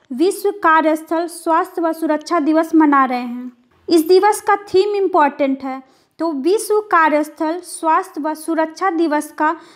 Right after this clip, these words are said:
दो हज़ार बीस का थीम क्या है? Safety and health at work can save lives। क्या है? Safety and health at work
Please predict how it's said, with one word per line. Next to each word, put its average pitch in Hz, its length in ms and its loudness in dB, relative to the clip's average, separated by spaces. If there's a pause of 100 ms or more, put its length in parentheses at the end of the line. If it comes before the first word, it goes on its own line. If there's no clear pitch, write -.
(140)
दो 320 140 4
हज़ार 330 260 2
बीस 359 300 2
का 359 160 0 (100)
थीम 370 280 -2
क्या 381 200 0
है? 381 200 -2 (380)
Safety 349 640 -2 (280)
and 285 280 4
health 320 440 2 (240)
at 277 320 0
work 330 400 2 (200)
can 285 280 2
save 330 460 -2
lives। 277 400 0
क्या 320 160 -2
है? 349 160 0 (600)
Safety 320 640 -2
and 311 240 4
health 302 380 -2 (240)
at 269 280 -2
work 330 380 2